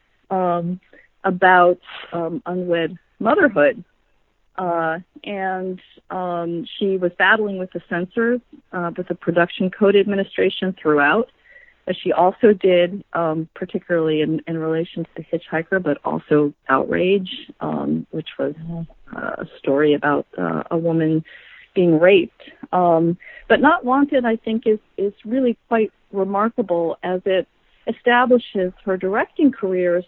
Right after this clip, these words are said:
someone who was interested in the stories of marginal women.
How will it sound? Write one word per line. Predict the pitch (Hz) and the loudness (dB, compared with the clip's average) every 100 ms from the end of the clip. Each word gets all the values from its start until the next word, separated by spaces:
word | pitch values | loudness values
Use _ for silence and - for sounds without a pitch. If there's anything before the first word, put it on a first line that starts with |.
| - | -2
someone | 226 220 | 2 2
who | 214 | 2
was | 220 - | 0 0
interested | 240 247 285 - 247 | 0 2 0 -4 -4
in | 220 196 | -2 -4
the | 190 - | -6 -2
stories | 196 185 190 190 185 - | 0 2 4 4 2 -2
of | 175 175 _ _ - _ _ | -2 -2 _ _ -20 _ _
marginal | - 190 214 220 196 170 | 2 4 4 2 2 0
women. | 170 175 160 139 - | 0 0 0 -2 -6